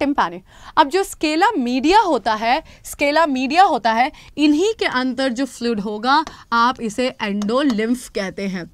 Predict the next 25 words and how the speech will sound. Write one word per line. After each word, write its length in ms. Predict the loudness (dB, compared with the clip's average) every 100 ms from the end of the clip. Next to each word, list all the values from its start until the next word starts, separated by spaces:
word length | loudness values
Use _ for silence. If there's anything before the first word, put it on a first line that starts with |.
| -20 _ -20 -20 -12 -6
अब 100 | -2
ध्यान 380 | 0 0 0 -2
रखना, 340 | -4 -2 -2 -2 -6 -14 0
आपसे 300 | 2 2 -2
पूछा 300 | -2 -2 0
जाता 280 | 2 0 0
है 100 | -2 -6 -8 -6
scala 420 | -2 0 4 6
vestibuli 520 | 4 0 -4 -2 -2 -2
कहाँ 220 | -2 0
ओपन 300 | 0 0 -2
होती 240 | -2 -6 -6
है, 120 | -8 -10 -20 0
तो 120 | 0
scala 500 | 0 -2 0 2 2 0
vestibuli 680 | 0 -2 -6 -4 -2 -2 -4 -4
ओपन 320 | -4 0 0
होती 260 | -2 -4 -2
है, 140 | -4 -6 -16 -16
scala 420 | -4 -2 0 0 0
vestibuli 540 | -4 -2 -2 0 0
ओपन 360 | -4 -4 -2 -2
होती 300 | -2 -2 -4
है 120 | -4
किसमें, 560 | -6 -8 -4 -2 -2 -4